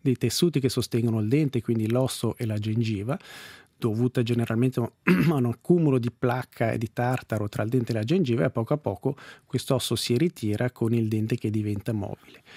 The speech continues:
Eh, la diagnosi viene fatta dal dentista o dall'igienista che va a, a controllare effettivamente se ci sono quelle che noi chiamiamo delle, delle tasche, eh, delle, delle profondità di sondaggio dove si va a, a diagnosticare questa perdita d'osso,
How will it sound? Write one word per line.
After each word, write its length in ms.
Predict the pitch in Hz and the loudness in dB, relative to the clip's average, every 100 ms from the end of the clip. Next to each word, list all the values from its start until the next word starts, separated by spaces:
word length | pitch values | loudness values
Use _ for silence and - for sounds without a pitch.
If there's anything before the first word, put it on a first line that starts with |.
| - - - _ | -20 -20 -20 _
Eh, 360 | 127 120 113 | 2 2 2
la 200 | 113 127 | 2 4
diagnosi 840 | 147 147 147 143 131 123 117 113 104 | 4 4 4 4 4 4 2 0 -4
viene 340 | 123 117 123 117 | -2 2 2 0
fatta 640 | - 123 120 _ 110 101 | -2 -4 -4 _ -4 -2
dal 240 | 107 101 | -4 -6
dentista 680 | 104 107 - 143 135 - 117 | -4 -4 -2 -4 -2 -4 -4
o 120 | - | 0
dall'igienista 880 | 131 120 117 113 117 117 120 - 170 | 2 2 0 0 0 2 0 0 -2
che 140 | 160 107 | -2 -4
va 220 | 104 110 | -4 -4
a, 280 | - 110 117 | -4 -6 -4
a 120 | 127 | -6
controllare 560 | - 127 123 123 131 147 | 0 2 2 2 2 2
effettivamente 540 | - 117 120 135 135 | -2 -2 2 2 0
se 100 | - | -2
ci 120 | 113 | -4
sono 200 | - 123 | -2 -2
quelle 180 | - 117 | 0 -2
che 80 | 117 | 0
noi 120 | 123 | -2
chiamiamo 460 | - 120 117 127 120 | 0 0 2 0 0
delle, 280 | 113 107 104 - - | 0 -2 -6 -16 -20
delle 320 | _ 127 117 - | _ -2 -2 -2
tasche, 580 | 143 160 - - 156 190 - - - _ | 0 2 0 0 0 0 -12 -20 -20 _
eh, 200 | 127 151 | 0 2
delle, 360 | 139 120 117 | 2 2 0
delle 180 | 117 117 | 2 0
profondità 540 | 110 131 - 131 123 143 | 0 -2 2 0 2 2
di 100 | 127 | 2
sondaggio 640 | - 127 117 110 117 151 | 2 2 2 0 0 0
dove 220 | 147 120 | 0 2
si 160 | 127 127 | 2 0
va 280 | 120 120 131 | 0 0 0
a, 280 | 127 117 110 | -2 -4 -4
a 80 | - | -4
diagnosticare 640 | 120 123 123 - 127 131 131 | 0 2 2 0 0 0 0
questa 260 | 123 - | -2 -4
perdita 480 | - 120 117 113 123 | -4 -4 -2 -2 -2
d'osso, 420 | 113 - - - | -4 -4 -6 -6